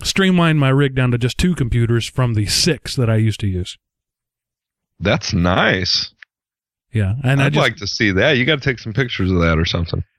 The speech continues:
Speaker 1: Well, it's really not all that impressive. It just looks like a black box sitting there. But,
Speaker 2: Right.
Speaker 1: uh, you know, it's
Speaker 2: I'm just
Speaker 1: got
Speaker 2: curious about the, the back. I d-, just seeing the four sound cards hooked up would be pretty cool.
Speaker 1: Well, I, I think I mentioned it on this show previously. I don't remember if I did or not, but I bought some cheap, um,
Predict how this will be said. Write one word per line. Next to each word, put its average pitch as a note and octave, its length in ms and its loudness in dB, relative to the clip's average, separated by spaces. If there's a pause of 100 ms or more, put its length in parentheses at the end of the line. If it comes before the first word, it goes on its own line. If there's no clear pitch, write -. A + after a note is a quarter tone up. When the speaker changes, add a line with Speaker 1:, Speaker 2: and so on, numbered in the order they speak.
Speaker 1:
Well, G3+ 160 2
it's G3 160 0
really G3+ 280 2
not D#3+ 180 4
all D#3+ 140 2
that D#3+ 80 2
impressive. D#3+ 420 0
It C3 60 0
just C#3+ 160 0
looks C#3+ 180 0
like D#3 140 0
a D#3 40 2
black C3 300 0
box - 500 -8
sitting A2 340 0
there. G2 180 0
But, G#2 160 0
Speaker 2:
Right. F2+ 220 2
Speaker 1:
uh, G#2 100 -4 (400)
you A#2+ 100 0
know, G#2+ 120 2
it's A2+ 100 2
Speaker 2:
I'm B2 80 2
just C#3 140 0
Speaker 1:
got - 40 -4
Speaker 2:
curious A2 320 2
about G2 300 0
the, F2 280 2
the F2 100 -2
back. F2 340 0
I F2 80 -2
d-, F2 260 -8
just - 340 -4
seeing G#2 260 0
the E2+ 80 0
four E2+ 220 -2
sound F2 280 0
cards D#2+ 260 -4
hooked E2+ 220 -4
up D#2+ 120 -4
would D#2+ 100 -4
be D#2+ 100 0
pretty E2+ 260 -4
cool. D#2+ 260 -2 (140)
Speaker 1:
Well, F3 160 2
I, F#3+ 280 -2
I - 20 0
think G4 260 -2
I D#4+ 60 4
mentioned E3+ 360 2
it D#3 140 0
on D3 200 2
this C#3+ 140 2
show E3 380 0
previously. D3 560 0
I C3+ 40 2
don't D#3 160 0
remember C3+ 440 2
if A#2+ 140 0
I B2 60 2
did B2+ 180 0
or A#2+ 80 2
not, C#3+ 180 2
but C#3 140 0
I C#3+ 40 0
bought F#3+ 280 -2
some E3 180 0
cheap, - 480 -2
um, C#3+ 460 2